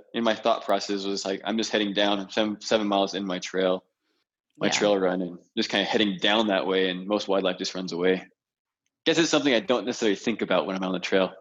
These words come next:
Speaker 2: Wildlife runs away, or that it might not run away?
Speaker 1: It might not run away.
Speaker 2: Yeah. Actually, I, my trail is very different <laughs> than your trail. I have a greenway near my house,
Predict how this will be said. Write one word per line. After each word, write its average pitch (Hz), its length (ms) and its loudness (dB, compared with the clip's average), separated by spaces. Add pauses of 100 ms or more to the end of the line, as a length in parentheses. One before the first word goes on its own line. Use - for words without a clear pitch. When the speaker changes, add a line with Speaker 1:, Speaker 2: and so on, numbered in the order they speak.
(280)
Speaker 2:
Wildlife 175 380 2
runs 170 240 0
away, 170 440 0 (460)
or 175 140 2
that 170 200 0
it 185 60 2
might 170 200 2
not 175 180 0
run 202 160 -2
away? 214 400 -4 (360)
Speaker 1:
It 135 140 4
might 131 220 2
not 117 240 4
run 113 160 4
away. 98 320 4 (100)
Speaker 2:
Yeah. 147 340 0 (760)
Actually, 226 360 0
I, 214 220 2
my 214 220 2
trail 214 320 2
is 175 160 2
very 165 240 2
different 160 340 -2
<laughs> - 40 2
than 208 120 2
your 180 120 2
trail. 165 380 2
I 165 200 2
have 175 120 4
a 180 60 2
greenway 180 680 -2
near 208 140 -2
my 208 200 0
house, 208 440 0